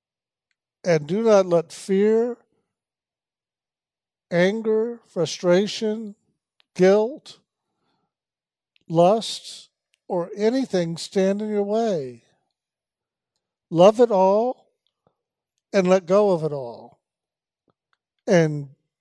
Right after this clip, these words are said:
in the loving of it all, you will transform it into those qualities of your own soul that will work for you. Remember,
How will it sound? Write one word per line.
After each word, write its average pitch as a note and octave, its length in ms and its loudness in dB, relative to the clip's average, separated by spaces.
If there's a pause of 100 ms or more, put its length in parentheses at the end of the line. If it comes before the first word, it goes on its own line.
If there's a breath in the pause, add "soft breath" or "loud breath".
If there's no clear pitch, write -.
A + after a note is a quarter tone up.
(480)
in A3+ 220 6
the A#3+ 100 4
loving G#3+ 400 2
of G3+ 140 0
it G3 80 -2
all, G3+ 440 -2 (340 soft breath)
you F#3+ 180 -4
will F3 100 0
transform F#3 800 -4
it A3 240 -2
into E3 760 -4 (160)
those F#3+ 300 0
qualities G#3 600 0
of E3 160 -4
your D#3 220 -12
own F#3 260 -6
soul F3+ 560 -4 (380 soft breath)
that E3+ 180 0
will E3 220 -6
work D#3 340 -4
for D#3+ 140 -12
you. A#2 460 -18 (1000)
Remember, F#3 600 0